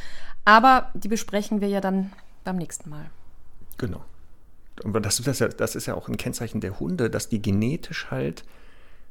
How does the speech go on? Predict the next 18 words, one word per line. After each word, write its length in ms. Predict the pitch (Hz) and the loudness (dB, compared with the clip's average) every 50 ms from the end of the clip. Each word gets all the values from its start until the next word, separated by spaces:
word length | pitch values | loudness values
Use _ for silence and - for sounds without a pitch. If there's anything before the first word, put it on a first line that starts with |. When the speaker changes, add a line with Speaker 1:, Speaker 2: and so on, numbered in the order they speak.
| - - | -8 -2
Speaker 2:
ein 260 | - 113 113 104 - | -2 0 0 0 0
hohes 220 | - 165 165 - | 0 0 0 -2
Potenzial 760 | - - 147 - - 123 120 - - 127 123 135 143 127 98 | -2 -4 -2 -2 0 0 0 0 0 -2 -2 -2 -2 -4 -4
haben, 440 | - - 95 95 101 104 117 - 185 - - - | -2 -2 0 0 0 0 -2 -2 -4 -6 -4 0
unterschiedlichst 680 | 147 170 180 180 170 - - 147 - - - - - - | 0 0 2 0 0 0 0 -2 0 -2 -2 -2 -2 0
auszusehen, 680 | 120 127 - - - - 139 110 110 120 123 127 123 | 0 2 2 4 4 4 4 2 2 2 2 0 0
unterschiedliche 540 | - 170 214 202 156 143 - 127 - - 113 | 2 0 2 2 0 0 -2 -4 -4 -4 -4
Funktionen 540 | - - 120 - - - 139 156 135 98 | -2 -2 -4 -2 -2 -4 -2 -2 -2 -2
zu 200 | - - - 92 | -4 -6 -8 -8
haben. 200 | 87 - 101 - | -6 -6 -6 -4
Das 240 | - - - - - | -2 -2 -2 -2 0
macht, 380 | - 131 139 - - - - - - | -2 -2 -2 -2 -6 -12 -12 -10 -6
hat 180 | - - - | -6 -4 -2
sie 80 | - 131 | 2 2
ja 80 | 120 | 2
so 140 | 110 117 113 | 4 2 2
erfolgreich 580 | - 110 - - 180 202 - - - 98 - - | 0 0 0 0 0 0 0 -2 -4 -4 -4 -4
gemacht. 380 | 101 95 90 113 165 - - | -2 -2 0 -2 -2 -4 -8